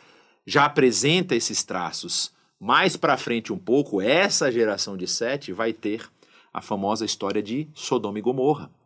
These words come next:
A história de Ló com os dois seres angelicais, os dois seres celestes que vêm à cidade e ele hospeda na sua casa, e uma cidade inteira tentando abusar desses homens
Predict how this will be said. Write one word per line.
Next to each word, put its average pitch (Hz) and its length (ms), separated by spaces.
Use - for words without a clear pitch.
A 104 140
história 131 580
de 110 160
Ló 104 280
com 139 160
os 87 120
dois 123 300
seres 120 460
angelicais, 104 580
os 101 80
dois 113 200
seres 113 420
celestes 101 520
que 107 140
vêm 107 300
à 110 40
cidade 95 520
e 104 100
ele 110 120
hospeda 117 440
na 98 120
sua 90 200
casa, 110 480
e 110 120
uma 123 160
cidade 117 480
inteira 156 640
tentando 143 800
abusar 131 640
desses 123 360
homens 98 440